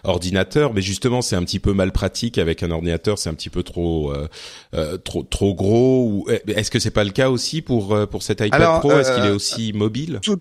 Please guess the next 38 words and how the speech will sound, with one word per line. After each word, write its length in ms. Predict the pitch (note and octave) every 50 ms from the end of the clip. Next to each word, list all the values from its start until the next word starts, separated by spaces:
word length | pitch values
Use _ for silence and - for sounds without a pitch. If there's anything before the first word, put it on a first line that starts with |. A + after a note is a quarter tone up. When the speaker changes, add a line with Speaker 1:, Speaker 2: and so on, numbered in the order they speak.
| _
Speaker 2:
toutes 180 | - A3 A#3 -
les 100 | G#3 A3+
personnes 580 | A3 G#3+ G3 - - G#3 G#3 G3 F3+ E3+ D#3+ D#3+
à, 200 | - C3 C#3+ C#3
à 60 | C3 B2
qui 280 | A#2 - - F3 F3
je 180 | D#3 B2+ C3+ B2+
l'ai 220 | B2 B2 B2+ B2
mis 440 | B2 C3 C3+ C#3 C#3+ C#3+ D3 C#3+ C#3
en 200 | A#2+ G#2+ G#2+ A2+
main 340 | A#2 A#2+ B2+ C3+ D#3+ F3+ F3 _ _ - - - - - - -
ont 300 | A2+ A#2+ C3 C3+ C3+ A#2
tous 560 | - - G#3 G3+ G3 - - - - - - - -
eu 280 | E3 E3 E3 E3 - - -
la 200 | F#2 B2 B2 B2
même 260 | C3 C#3+ C#3+ C#3+ C#3+
réaction 420 | C3 C3 B2+ B2 A#2+ - - D3
de 60 | C3+
surprise, 720 | - - - D3 A#2+ - - - C#3 C#3+ D#3+ E3 C#3 B2 G#2+ F2+ - - - - -
c'est 240 | - - - - B2+
le 160 | B2 C3 C3+
poids 320 | B2 - - D3+ D#3 D#3 D#3
par 140 | D3 B2+
rapport 240 | A2+ A#2 A2 C3 C3
à 40 | B2+
sa 160 | - - A#2+
taille. 320 | A2+ - G#2 F2 D#2 D2+ D#2 _ _ - - - - -
Alors 160 | G2+ G2+ G2+
Speaker 1:
Hmm. 60 | F#2
Speaker 2:
certes, 300 | F2 - F3+ F3 - - C3+
il 100 | C3 B2+
est 80 | C3
plus 200 | A#2+ - - E3+
lourd 360 | D#3 D#3 E3 E3+ D#3 C#3+ -
que 80 | - A#2+
les 200 | G#2+ G2 G2 F#2+
autres 240 | G#2+ G#2 - - G#2+
iPads, 520 | G#2+ G#2+ G#2+ A2+ A2+ F#3 G3 D3+ B2 F#2